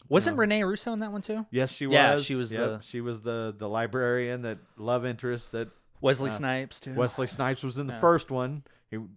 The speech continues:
Speaker 2: then they, they switched him out for Omar Epps in the second one. Second one, it was, it was funny because the first one,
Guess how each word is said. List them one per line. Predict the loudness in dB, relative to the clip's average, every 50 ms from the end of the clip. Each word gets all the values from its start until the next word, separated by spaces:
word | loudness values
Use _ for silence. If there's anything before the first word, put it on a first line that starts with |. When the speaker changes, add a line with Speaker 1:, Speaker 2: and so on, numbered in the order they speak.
| _ _ _ _ _
Speaker 2:
then | -10 -8 -6 -4
they, | -2 -4 -4
they | -2 -4 -6 -6
switched | -4 2 2 2 2 2 -2 -2
him | 0 2
out | 2 2 2 2
for | -2 -4 0 2
Omar | 0 2 2 2 2 2 2 4
Epps | 4 4 2 2 0 -4 -8
in | -8 -8
the | -8
second | -4 -2 -2 -2 -2 -4
one. | -8 -8
Second | -6 2 2 2 2 2 0 0
one, | 2 0 0 0 -4 -10 _ _ _ _ _ _ _ _ _ _ _ _ _ _ _ _
it | -8 -8 -6 -4
was, | -4 -4 -4 -6 -12 -6
it | -4 -2 -2
was | -2 -4
funny | 0 2 2 2 2
because | 0 -2 -2 -2 -2 -2
the | -4 -4
first | -2 2 4 4 4 4 2 -2
one, | 0 0 0 -2 -6 -10 -12